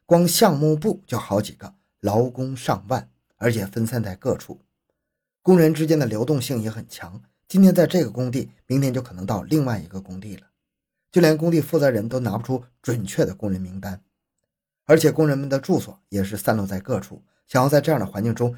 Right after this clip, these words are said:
凭几个人去找，难度可想而知啊。为了避免打草惊蛇，七名上海刑警在当地三十多名刑警的配合下，分为了几个小组，以工地名义查询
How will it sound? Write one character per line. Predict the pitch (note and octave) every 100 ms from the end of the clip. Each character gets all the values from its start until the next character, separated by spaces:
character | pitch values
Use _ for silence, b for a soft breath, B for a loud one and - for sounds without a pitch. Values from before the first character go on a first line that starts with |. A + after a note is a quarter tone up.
| _
凭 | - B2+ E3+
几 | - E2
个 | D#3+
人 | A2 A2+
去 | -
找， | G#2 - _ _ _ _ -
难 | G#2 G2
度 | B2 -
可 | - G#2
想 | G#2 -
而 | - F#2
知 | - F#2+ F#2
啊。 | - _ _ _ _ _ _ _ _ _ _ _ _ _ _
为 | E3
了 | D#3+
避 | D#3 E3+
免 | A#2+ G#2
打 | - G#2+
草 | B2 -
惊 | - A#2+
蛇， | A#2+ F#2+ G#2 _ _ -
七 | - F#3
名 | D3 D#3
上 | E3+
海 | A#2 -
刑 | - A2+
警 | A2+ b b
在 | - C3
当 | D#3 D#3
地 | D#3+
三 | A2+ - D3+
十 | C3+
多 | C3
名 | B2+
刑 | A#2+ B2
警 | C3
的 | -
配 | - D3
合 | G#2+
下， | A2+ B2+ _ _
分 | C3+ B2
为 | G2+
了 | G2
几 | -
个 | G2+
小 | G2 F#2+
组， | - - _ -
以 | B2+
工 | B2 F#3 F#3+
地 | G3
名 | A2+ F#2+ A2
义 | C3 b b
查 | - B2 C3+
询 | B2 C3